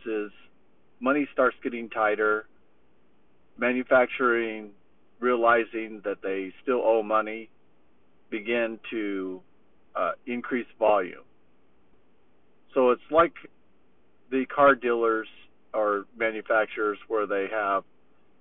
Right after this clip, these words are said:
parking lots filled with cars running at maximum production and trying to move the product, but not having the demand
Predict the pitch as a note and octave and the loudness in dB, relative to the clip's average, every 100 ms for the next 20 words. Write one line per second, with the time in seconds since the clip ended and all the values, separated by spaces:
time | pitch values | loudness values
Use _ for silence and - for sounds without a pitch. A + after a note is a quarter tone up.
0 | - - - D3 C#3 B2 A2+ G#2 G2+ - | -20 -20 2 4 4 0 -4 -2 -2 -4
1 | - - - - - F#3 F#3 D3 A#2 G#2+ | -16 -20 -20 -20 2 6 6 6 0 -2
2 | - G#2 F2+ F#2 F#2+ - - - - - | -2 0 0 -2 -6 -16 -20 -20 -20 -20
3 | - - - - - - - - A2 B2+ | -20 -20 -20 -20 -20 -20 -20 -20 0 2
4 | C#3 C3 B2 A#2 C3 C3+ - B2+ B2 A#2 | 4 0 -2 0 0 0 -4 -6 -6 -6
5 | G#2+ G#2 G2+ - A2 G#2 G#2 - - - | -2 0 0 -2 -6 -8 -8 -20 -20 -20
6 | - - - - - - - - - - | -20 -20 -20 -20 -20 -20 -20 -20 -20 -20
7 | - - - - - A#2 A2+ G#2+ G#2+ G#2+ | -20 -20 -20 -20 -10 -4 -2 0 0 0
8 | G#2 - - - - - - C#3 C3+ C3+ | -4 -16 -20 -20 -20 -20 -4 2 2 2
9 | B2 A#2+ G#2 A#2 C3 C3 B2 - G#2+ - | -4 -8 -6 0 2 2 0 -4 -6 -2
10 | B2 A#2+ A2 G2+ G2+ - - - - - | 2 4 4 0 -4 -14 -20 -20 -20 -20
11 | - - - - - - - - - - | -20 -20 -20 -20 -20 -20 -20 -20 -20 -20
12 | - - - A2+ G#2+ A#2+ A2+ A2+ A#2+ A2+ | -20 -18 2 4 4 2 2 2 0 0
13 | A2 G#2+ G2 G2+ G#2 A2 A#2+ A#2 A2 G#2 | -2 -8 -8 -4 -4 -2 -2 0 0 -2